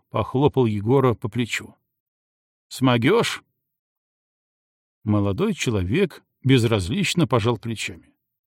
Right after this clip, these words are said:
«Да выскочу, мне-то что? Только вот для начала б в парную». «Ишь,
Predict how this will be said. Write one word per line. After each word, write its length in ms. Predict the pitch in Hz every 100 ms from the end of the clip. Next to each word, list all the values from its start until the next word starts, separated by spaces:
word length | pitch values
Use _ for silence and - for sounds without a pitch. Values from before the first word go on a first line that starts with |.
| _ _ _ _ _ _ _ _
«Да 260 | 107 104 113
выскочу, 640 | 101 165 - 104 - 98
мне-то 340 | 92 113 127 -
что? 320 | - - - _ _ _ _ _ _ _
Только 340 | 160 180 143
вот 340 | 131 160 185 -
для 180 | 120 131
начала 440 | 131 104 151 170 156
б 80 |
в 100 | -
парную». 640 | - 131 131 208 127 95 - _ _ _ _ _ _ _ _ _
«Ишь, 380 | 101 113 - -